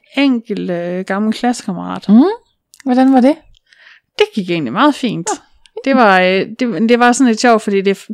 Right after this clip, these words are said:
Speaker 1: det er en del år siden, vi gik
Speaker 2: Mm.
Speaker 1: i klasse sammen. Så det var sådan lidt med, at vi så hinanden sådan igennem, øh, gennem diskoteket, og var
Speaker 2: Ja.
Speaker 1: begge to sådan lidt,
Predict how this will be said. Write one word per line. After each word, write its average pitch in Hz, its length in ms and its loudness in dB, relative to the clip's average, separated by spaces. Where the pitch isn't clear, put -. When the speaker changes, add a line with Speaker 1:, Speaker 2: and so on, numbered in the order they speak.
Speaker 1:
det 214 80 -2
er 214 40 0
en 208 100 0
del 214 260 2
år 170 120 0
siden, 202 300 -2
vi 226 60 6
gik 196 120 2
Speaker 2:
Mm. 277 60 4
Speaker 1:
i 370 120 -2
klasse 208 320 0
sammen. 185 280 -4
Så - 100 -4
det 214 120 6
var 220 80 4
sådan 233 140 0
lidt 226 120 0
med, 233 80 2
at 220 160 2
vi 208 80 0
så 240 260 2
hinanden 202 400 0
sådan 185 520 -8
igennem, 185 840 -6
øh, 175 240 -6
gennem 202 220 0
diskoteket, 202 720 -2
og 175 140 -2
var 220 120 4
Speaker 2:
Ja. 196 60 2
Speaker 1:
begge 220 320 2
to 214 200 0
sådan 202 120 -4
lidt, 190 120 -4